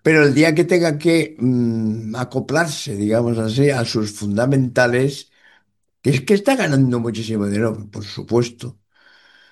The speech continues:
Pero va a mantener estos márgenes durante treinta o cuarenta años, que es lo que se está pagando por esta acción, que va a seguir ganando estos márgenes y estos beneficios durante los próximos treinta años,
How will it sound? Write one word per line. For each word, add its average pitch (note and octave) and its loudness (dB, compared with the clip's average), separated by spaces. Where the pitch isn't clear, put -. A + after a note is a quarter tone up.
Pero A#2+ 2
va A#2 -2
a A#2+ 0
mantener B2+ 2
estos C3 0
márgenes B2 -2
durante A#2+ 0
treinta C3 0
o A#2+ -6
cuarenta A#2+ -2
años, G#3+ 0
que B2 -2
es A2+ 0
lo A2+ 2
que A2+ -2
se A#2+ -6
está A2+ -2
pagando B2+ 0
por A2+ 0
esta A#2 -4
acción, D3 -2
que B2 2
va C#3 4
a C#3+ 2
seguir C3 2
ganando B2 0
estos C#3 0
márgenes B2+ 0
y B2+ 2
estos C3+ 0
beneficios A#2+ 0
durante A2 -2
los A2+ 0
próximos A#2 0
treinta A2 0
años, E3+ -2